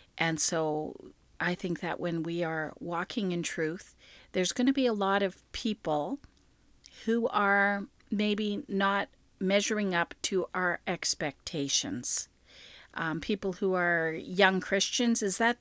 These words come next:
what you're getting from this too? Or, and it could even be in a marriage where you have one who has been, uh, really studied in the Word and one who has not been so much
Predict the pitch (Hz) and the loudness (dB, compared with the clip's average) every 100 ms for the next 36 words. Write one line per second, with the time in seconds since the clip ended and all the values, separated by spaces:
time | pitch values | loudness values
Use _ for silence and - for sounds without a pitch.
0 | - 285 220 202 220 233 233 226 - 220 | -4 0 0 0 0 0 2 0 0 0
1 | 208 202 - - 226 240 269 - - - | 0 2 0 0 -2 -2 -6 -12 -20 -20
2 | - - 196 185 175 170 170 - 220 226 | -20 0 4 6 6 6 4 0 2 2
3 | - 285 277 285 269 262 311 240 170 160 | 2 4 4 6 6 6 4 4 4 0
4 | 135 101 - - - - - 208 220 202 | 0 -2 -4 -6 -12 -8 0 2 2 0
5 | 220 208 190 180 196 214 208 - 214 190 | 4 2 2 -2 0 2 0 -2 0 2
6 | 180 185 - 185 180 - 180 175 170 - | 2 -2 -2 0 2 0 0 0 -2 -6
7 | - - - - 175 175 170 190 196 180 | -18 -20 -20 -10 -4 -4 0 2 4 4
8 | - - 190 202 196 190 175 156 165 208 | 4 4 4 2 2 2 2 0 0 0
9 | 269 254 - - 185 175 170 175 170 185 | -2 -6 -10 -2 0 0 0 -2 -2 -2
10 | 165 165 175 156 - 170 180 - 214 208 | 0 -2 -2 -2 -2 -4 0 0 0 -4
11 | 233 | -4